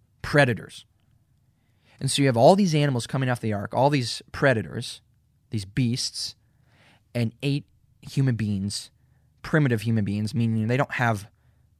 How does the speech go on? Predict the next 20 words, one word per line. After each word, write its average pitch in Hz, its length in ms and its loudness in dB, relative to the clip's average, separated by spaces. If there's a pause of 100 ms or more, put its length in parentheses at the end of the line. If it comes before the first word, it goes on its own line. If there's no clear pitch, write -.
(120)
machine 120 420 -2
guns, 107 580 -4 (520)
bear 113 260 0
spray. 107 540 -2 (240)
<laughs> 143 140 -2 (480)
They 139 80 2
don't 143 120 2
have 123 180 0
weapons 113 840 -2 (640)
that 110 380 0 (1400)
have 120 180 -2
been 110 140 0
designed 110 600 0
to 101 380 -4 (220)
kill 113 460 -2 (1300)
large 107 640 -4 (300)
animals. 113 640 -6 (760)
They're 123 120 -4 (100)
completely 170 480 -4
vulnerable. 110 520 -2